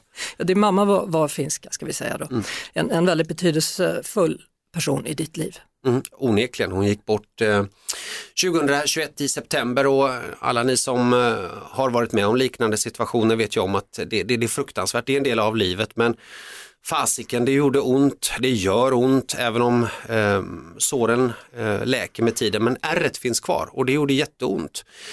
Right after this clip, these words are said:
Speaker 2: Och jag tror det är väldigt viktigt också att låta det göra ont och prata om det. Och, eh,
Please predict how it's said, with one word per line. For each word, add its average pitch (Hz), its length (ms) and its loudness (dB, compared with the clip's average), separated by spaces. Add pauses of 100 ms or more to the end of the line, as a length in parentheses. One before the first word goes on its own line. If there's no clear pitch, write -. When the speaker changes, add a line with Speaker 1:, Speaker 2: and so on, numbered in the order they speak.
(240)
Speaker 2:
Och 131 100 2
jag 131 80 0
tror 165 100 0
det 151 100 0
är 147 40 -2
väldigt 127 240 -2
viktigt 127 340 -8
också 131 220 -2
att 113 120 -4
låta 127 600 2
det 139 60 2
göra 170 200 2
ont 76 440 -6
och 60 380 0
prata 143 420 0
om - 220 -2
det. 104 200 -6
Och, 120 320 2
eh, 117 100 2